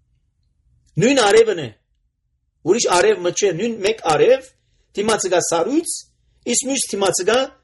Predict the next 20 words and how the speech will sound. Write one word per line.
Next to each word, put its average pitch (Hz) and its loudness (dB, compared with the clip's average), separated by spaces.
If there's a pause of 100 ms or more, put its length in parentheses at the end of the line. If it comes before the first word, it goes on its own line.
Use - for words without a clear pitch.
(160)
գավը։ 185 2 (1300)
Երբ - 4
որ 254 6 (100)
արևին 220 2
դիմաց 220 -6 (220)
սյունը 254 -2 (280)
սառույցը 214 -2
կթնենք 165 -6
կհալի, 156 -2 (880)
նույն 294 0
արևուն 190 2
դիմաց 175 -4 (400)
գավը 262 0
կթնենք, 214 -2 (480)
կգարձրանա։ 202 0 (1160)
Հիմա 262 2
հարցումը, 202 -2 (760)
ո՞վ 285 6
է 302 -4
գարձրացնողը, 160 -2